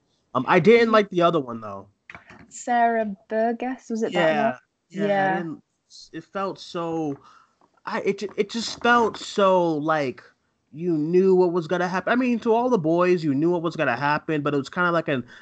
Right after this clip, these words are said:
Speaker 1: it was kinda like a switch on things with how it was
Speaker 2: Yeah.
Speaker 1: like, you know, they were kind of dating to kind of, I, I, I haven't watched it since, like, a couple months ago, but they were dating
Speaker 2: Yeah.
Speaker 1: to get other people jealous, and then they fall in love, and you're like, "Aw, aw."
Speaker 2: Yeah,
Speaker 1: And
Speaker 2: it was
Speaker 1: then
Speaker 2: quite sweet, wasn't it?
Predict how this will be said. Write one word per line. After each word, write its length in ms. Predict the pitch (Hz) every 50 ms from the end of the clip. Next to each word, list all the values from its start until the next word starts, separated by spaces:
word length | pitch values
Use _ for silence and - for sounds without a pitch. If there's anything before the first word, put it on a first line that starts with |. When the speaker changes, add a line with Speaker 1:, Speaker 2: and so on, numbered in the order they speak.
| - -
Speaker 1:
it 40 | 170
was 100 | 165 -
kinda 200 | - 196 180 165
like 140 | 156 147 -
a 60 | 135
switch 460 | 131 - - 151 139 151 151 - -
on 180 | 165 156 160 160
things 420 | - 170 165 160 160 156 160 - 143
with 100 | 131 135
how 240 | 135 135 135 135 -
it 60 | 247 233
was 160 | 202 180 170
Speaker 2:
Yeah. 20 |
Speaker 1:
like, 240 | 139 135 135 127 117 - - _ _ _ _ _ -
you 60 | 147
know, 100 | 135 127
they 160 | 123 139 139 139
were 100 | 139 139
kind 300 | 139 - 143 139 135 131
of 220 | 131 127 120 113 -
dating 560 | 135 123 127 135 131 131 131 127 127 127 135
to 160 | - 143 131
kind 360 | 123 - 147 123 123 123 120
of, 540 | 123 123 123 123 120 120 117 113 113 110 120 - - - - - -
I, 160 | - 143 139 127
I, 540 | 95 127 139 135 - - 120 127 127 135 131
I 40 | 117
haven't 260 | 120 135 143 127 120
watched 220 | 113 113 113 - -
it 40 | -
since, 180 | 113 110 - 117
like, 140 | 98 95
a 60 | 101 101
couple 280 | - 127 - - 107
months 300 | 104 110 110 110 - -
ago, 200 | 131 117 113 107
but 120 | 107 127 143
they 100 | 165 170
were 120 | 170 151
dating 440 | 127 143 143 143 147 147 143 143 143
Speaker 2:
Yeah. 20 |
Speaker 1:
to 220 | - 156 135 123 123 - - - _ _ -
get 120 | 147 123
other 200 | 104 147 147 147
people 240 | 151 135 131 123 117
jealous, 460 | 107 127 131 127 123 123 123 127 -
and 80 | 143 139
then 120 | 120 110
they 180 | 123 123 123 123
fall 280 | - 131 120 117 120 120
in 100 | 117 117
love, 400 | 120 117 117 110 113 113 110 107
and 100 | 110 107
you're 100 | 117 120
like, 140 | 107 110
"Aw, 40 | 147
aw." 760 | 143 113 101 107 - - - 62 60 64 - - - 127 -
Speaker 2:
Yeah, 340 | - 233 247 254 233 202 -
Speaker 1:
And 80 | - 220
Speaker 2:
it 40 | 214
was 120 | 202 -
Speaker 1:
then 0 |
Speaker 2:
quite 260 | - - - 214 185
sweet, 320 | - - - 233 196 165 -
wasn't 280 | 180 180 170 170 165 139
it? 200 | 135 - -